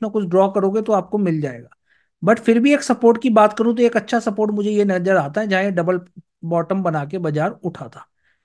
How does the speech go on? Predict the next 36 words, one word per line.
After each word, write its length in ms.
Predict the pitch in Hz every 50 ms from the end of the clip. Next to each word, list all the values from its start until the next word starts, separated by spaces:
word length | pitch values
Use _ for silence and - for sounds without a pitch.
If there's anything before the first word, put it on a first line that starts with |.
| _ -
ठीक 140 | 160 160 160
है, 60 | 143
ये 260 | 151 185 214 240 240 - _ _ _ _ -
इस 160 | 156 151 -
तरीके 300 | - 160 165 160 185 185
से 100 | 185 196
उठा 240 | 165 165 160 185 190
था 120 | 196 226
यहाँ 180 | 220 214 208 202
से, 220 | 202 254 262 262 - _ _ _ _ _ _ _ _ _
तो 140 | - 240 - -
एक 160 | 254 277 269
सपोर्ट, 460 | - - 233 - 202 175 156 139 -
और 260 | - - 220 269 269 -
खास 240 | - 240 247 240 -
तौर 140 | 277 254 262
से 120 | 262 277
यहाँ 140 | 254 220 208
से 160 | 202 285 285 247
डिमांड 500 | 185 170 180 190 190 190 185 185 175 160
जोन 220 | 160 160 160 156
भी 120 | 160 175 175
अच्छा 300 | 160 165 - - 160 170
है, 100 | 233 254
वी 180 | 196 180 175 175
शेप 220 | - 190 165 160
रिकवरी 360 | 156 147 151 156 147 175 190 175
बाजार 300 | 160 151 151 139 139 143
ने 120 | 160 160
यहाँ 140 | 143 131 127
से 240 | - - 262 269 277 _ _ _ _ _ _ _ -
दी 300 | 139 135 147 139 135 131
है। 160 | - - - _ _ _ _ _ _ _
सपोर्ट 440 | - - 208 208 202 240 247 240 240 247
कहाँ 140 | 247 240
है? 160 | 247 254 262